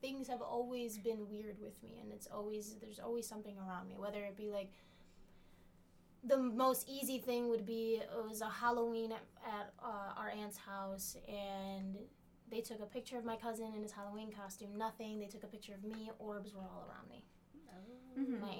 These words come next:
Speaker 1: aunt sees the picture, she's like, "Okay, try again," takes a picture, nothing around my cousin, but everything around me. And we were in the same spot. Like, he would move, and I would go to that spot.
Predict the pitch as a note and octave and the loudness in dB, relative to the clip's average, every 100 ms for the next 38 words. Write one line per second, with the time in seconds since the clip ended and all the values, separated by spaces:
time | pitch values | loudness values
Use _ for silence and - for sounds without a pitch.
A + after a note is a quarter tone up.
0 | G#3 G#3 A#3+ A3 A3+ D4 D4 E4 E4 - | 0 2 2 2 2 2 -2 -4 -4 -4
1 | A3+ G#3+ G#3+ G#3 A3+ A3+ A3 G#3 G#3 G#3+ | -4 -2 -2 -2 -2 -2 -2 -2 0 0
2 | A#3+ D4 C#4+ G#3+ G#3 G3+ C#4 C#4 D#4 C#4+ | 0 0 -2 -2 -2 -2 -2 -2 -2 0
3 | G#3+ G3 G3+ G3 G3 G3 F#3+ F#3+ C#4+ D4 | 0 -2 -6 -6 -6 -4 -4 2 4 4
4 | D4 C#4+ C#4 A3 G3+ - G#3 G#3 G#3 F#3+ | 2 2 0 0 0 0 0 -4 -4 -4
5 | F#3 - - - - B3 A#3+ B3 B3+ C4 | -4 -4 -4 -8 -12 -6 2 2 4 2
6 | C4+ C4+ A#3 G#3+ - - - B3+ G#3 G3+ | 2 0 -2 -2 -2 -2 -4 -4 -4 -2
7 | A3+ G#3+ A#3 C4 B3 G#3+ G3+ G3 - - | 0 0 2 2 0 -2 -2 -4 -6 -6
8 | - - - - - | -6 -8 -6 -4 -6